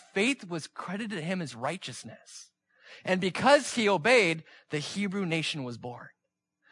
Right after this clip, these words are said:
And the Hebrew nation, this great, amazing people that God had risen up, were like, "Yay, God." And they're like, "Yay, let's do other things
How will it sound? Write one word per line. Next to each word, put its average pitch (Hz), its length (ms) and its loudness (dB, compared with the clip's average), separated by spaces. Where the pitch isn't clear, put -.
And 165 140 0
the 175 60 2
Hebrew 226 340 4
nation, 220 380 4
this 170 160 0
great, 208 400 2
amazing 214 680 4
people 247 340 0
that 160 160 -2
God 208 220 6
had 175 160 -2
risen 226 560 4
up, 226 300 8
were 180 100 -2
like, 196 200 4
"Yay, 294 520 6
God." 247 800 4
And 202 140 -2
they're 214 100 2
like, 202 380 6
"Yay, 233 420 6
let's 226 240 2
do 240 160 0
other 233 160 4
things 233 340 -2